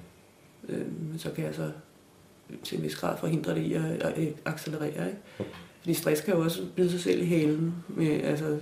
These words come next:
Speaker 1: så kan du glemme, at du et eller andet, fordi du er stresset, som så gør, at du har endnu mere at skulle tage dig til i morgen. Eller... Ja, stress er en grim ting. Hader stress.
Speaker 2: Det gør jeg også, og jeg tror, at den, det, altså, det er en, det er en ting, som rigtig mange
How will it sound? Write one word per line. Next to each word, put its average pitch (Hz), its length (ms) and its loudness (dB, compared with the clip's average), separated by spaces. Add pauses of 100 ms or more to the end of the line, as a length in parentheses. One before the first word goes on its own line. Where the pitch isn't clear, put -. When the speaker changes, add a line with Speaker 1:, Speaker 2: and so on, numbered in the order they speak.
(140)
Speaker 1:
så - 200 -6
kan 170 160 2
du 151 100 2
glemme, 160 260 4
at 185 60 4
du 175 60 6
et 160 60 2
eller 165 140 0
andet, 156 160 0
fordi 165 180 0
du 156 100 -4
er 151 40 -4
stresset, 156 480 -2
som 170 180 -2
så 160 220 -2 (140)
gør, 165 160 0
at 151 80 -4
du 160 60 -2
har 165 100 2
endnu 160 220 4
mere 160 380 2 (120)
at 156 60 -6 (600)
skulle - 400 -6
tage 165 140 0
dig 151 100 0
til 165 120 2
i 160 60 2
morgen. 156 440 2
Eller... 151 160 0 (1300)
Ja, 156 140 4 (460)
stress 160 320 4
er 214 40 2
en 202 80 0
grim 156 240 0
ting. 180 220 -4 (600)
Hader 151 220 4
stress. - 280 -6 (720)
Speaker 2:
Det 92 80 6
gør 110 120 8
jeg 76 80 10
også, 65 260 2
og 78 60 6
jeg 73 80 2
tror, 85 160 4
at - 120 0
den, 76 280 0
det, - 160 -4
altså, - 160 -4
det 80 160 -4
er 78 40 -4
en, 73 180 -2
det 78 60 0
er 78 40 0
en 76 60 -2
ting, 76 220 -2
som 73 220 -2 (540)
rigtig - 160 2
mange 58 160 -2